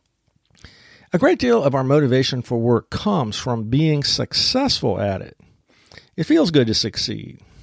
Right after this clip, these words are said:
And Ephesians two ten tells us that before the foundation of the world, God created us to be successful at the good works that he has shaped us to accomplish.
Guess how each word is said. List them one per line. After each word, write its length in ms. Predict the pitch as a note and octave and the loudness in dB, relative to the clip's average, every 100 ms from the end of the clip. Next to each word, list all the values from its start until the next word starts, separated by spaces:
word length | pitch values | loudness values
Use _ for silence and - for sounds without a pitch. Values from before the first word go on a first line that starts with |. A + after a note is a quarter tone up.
| - - | -20 -2
And 380 | G3 A#3+ G#3+ D#3+ | 0 2 0 -2
Ephesians 540 | C#3+ G#3 G3 D#3+ B2+ | -2 0 0 0 -4
two 160 | - E3 | -2 -2
ten 340 | - C#4+ F3+ | -2 -6 -4
tells 300 | - C#3 C3 | 0 2 2
us 100 | D#3 | 0
that 180 | D3+ C3 | -2 0
before 340 | C3 - B3 | -2 -2 -2
the 80 | G3 | -2
foundation 580 | - D3 B2+ D3 D#3 C#3 | -2 -2 2 2 0 -2
of 80 | B2+ | -2
the 80 | A2+ | -2
world, 420 | F#3 A#3+ F3 F3+ - - - _ B2+ | -2 -2 -4 -6 -16 -20 -20 _ 0
God 220 | D3+ F#3 | 0 0
created 420 | - F#3 F#4 D#4+ | 2 2 4 4
us 220 | G#2+ G2+ | 2 0
to 80 | - | -4
be 160 | A2+ A#2 | -2 -2
successful 720 | - - - G2+ - F#3 F#3+ | -2 -2 -2 0 -2 -4 -4
at 120 | C3+ | -4
the 80 | C3+ | -4
good 280 | A2+ C#3 C#3 | 0 2 4
works 500 | A#2+ G3+ - - - | 4 4 0 -4 -6
that 140 | A#2 | -4
he 100 | C#3+ | -4
has 160 | C#3+ D3+ | -4 -4
shaped 460 | - E3+ C4+ - | -2 0 -2 -2
us 360 | F#2 G2 C3+ - | -8 -6 -6 -8
to 340 | - G#2+ A#2 | -6 -4 -2
accomplish. 720 | D3+ - G3 G3+ A2 G2+ - | -4 -2 -2 -2 -6 -8 -12